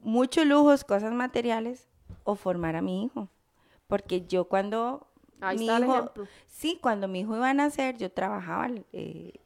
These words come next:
Speaker 1: cooperaba en mi casa, pero conforme fue el tiempo, Dios empezó a, a bendecir a mi esposo y a levantarlo,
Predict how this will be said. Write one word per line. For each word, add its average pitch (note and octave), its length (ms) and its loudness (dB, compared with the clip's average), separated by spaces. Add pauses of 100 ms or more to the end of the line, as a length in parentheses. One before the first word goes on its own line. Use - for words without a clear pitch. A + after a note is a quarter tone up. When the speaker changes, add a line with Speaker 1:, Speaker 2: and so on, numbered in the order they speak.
Speaker 1:
cooperaba E3 440 -4
en F3+ 60 -4
mi G3+ 100 -6
casa, - 440 -2 (800)
pero A3 340 4 (140)
conforme G3+ 500 -4
fue G3+ 140 -4
el G#3+ 100 -4
tiempo, B3 500 -6
Dios G3 440 -6
empezó A#3+ 340 -4
a, B3 200 -4 (120)
a A#3 160 -2
bendecir A#3+ 460 -4
a B3 40 -4
mi B3 120 -4
esposo B3 360 -8
y A#3+ 40 -4
a A#3+ 60 -4
levantarlo, A#3 580 -4